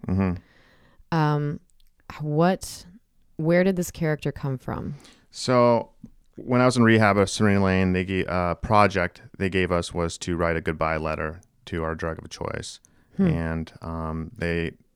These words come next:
Speaker 1: told us to imagine our addiction as a relationship with another person. So, um, I wrote this letter, "Goodbye, Poppy." And then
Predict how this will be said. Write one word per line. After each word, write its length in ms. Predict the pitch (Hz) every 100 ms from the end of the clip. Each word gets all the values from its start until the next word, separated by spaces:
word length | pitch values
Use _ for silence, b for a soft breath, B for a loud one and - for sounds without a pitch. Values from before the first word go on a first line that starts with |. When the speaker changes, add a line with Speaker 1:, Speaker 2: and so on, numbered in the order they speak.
| _ -
Speaker 1:
told 200 | 107 98
us 160 | 90 -
to 360 | 92 87 85 - b b b b
imagine 520 | 98 90 90 87 82
our 180 | 80 85
addiction 640 | 80 82 - 90 80 78 -
as 420 | 78 78 78 -
a 240 | 73 73 76
relationship 680 | 78 76 - 73 - - - - _ -
with 340 | 80 76 - -
another 280 | - 78 76
person. 520 | - - - - 78 -
So, 380 | - 82 80 - b b b -
um, 400 | 87 82 82 -
I 280 | 85 82 80 - _ 87
wrote 320 | 87 80 -
this 220 | 82 -
letter, 480 | 82 80 78 78 80 _ _ _ _ _ - _ _ _ _ _ _ _ _ _ -
"Goodbye, 380 | 92 82 78
Poppy." 560 | - 80 76 - 71 - - _
And 180 | 82 80
then 340 | 80 78 80